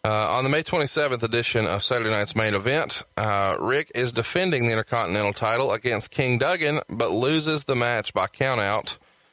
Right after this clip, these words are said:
Uh, and then he would eventually lose the Intercontinental title back to the Warrior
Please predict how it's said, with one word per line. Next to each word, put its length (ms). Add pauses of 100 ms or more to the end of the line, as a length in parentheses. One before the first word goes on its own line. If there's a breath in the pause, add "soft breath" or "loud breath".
(400 soft breath)
Uh, 200
and 120
then 140
he 140
would 140
eventually 580
lose 280
the 100
Intercontinental 600
title 360
back 300
to 100
the 100
Warrior 560